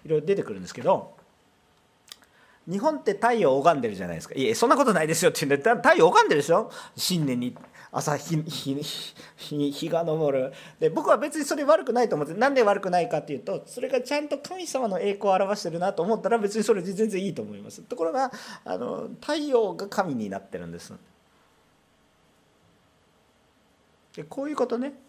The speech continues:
こういうことがたくさんいっぱいある。神様が作られたものを誤解してしまう。神様の栄光を表しているのに誤解してしまう。それが神だと思ってしまう。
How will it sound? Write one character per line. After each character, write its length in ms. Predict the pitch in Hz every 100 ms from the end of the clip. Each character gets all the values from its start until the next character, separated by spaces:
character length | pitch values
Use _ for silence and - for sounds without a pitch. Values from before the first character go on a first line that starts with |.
| _ _ _ _ _ _ _
こ 80 | -
う 20 |
い 40 |
う 20 | 349
こ 80 |
と 60 | 349
が 80 | -
た 160 | -
く 100 | -
さ 380 | - - - 185
ん 80 | 294
い 20 |
っ 40 | 196
ぱ 180 | -
い 20 | 131
あ 40 |
る。 60 | - _ _ _ _ _ -
神 200 | 240 233
様 200 | 214 190
が 120 | 180
作 200 | - 196
ら 80 | 202
れ 60 |
た 120 | 196
も 80 | 175
の 80 | 185
を 40 |
誤 160 | 170 196
解 240 | - 277 233
し 80 |
て 80 | -
し 120 | 220
ま 120 | 165 127
う。 60 | - _ _ - - _ _ _ _ _ _ _ _ _ -
神 180 | 233 226
様 220 | 202 185
の 40 |
栄 60 | 208
光 140 | 208
を 140 | 196 208
表 160 | 220
し 40 | 220
て 80 |
い 40 | 180
る 60 |
の 120 | 175 233
に 160 | 247
誤 140 | 165 165
解 220 | 247 214
し 40 |
て 120 | -
し 140 | 170 -
ま 80 | 123
う。 40 | - _ _ _ _ _ _ _ _ _ _ _ _ _ _ _
そ 180 | - 214
れ 100 | 277
が 120 | 294
神 320 | 294 277 254
だ 120 | 185 170
と 100 | 151
思 140 | 135
っ 20 |
て 100 | 131
し 120 | 120
ま 80 |
う。 40 | 113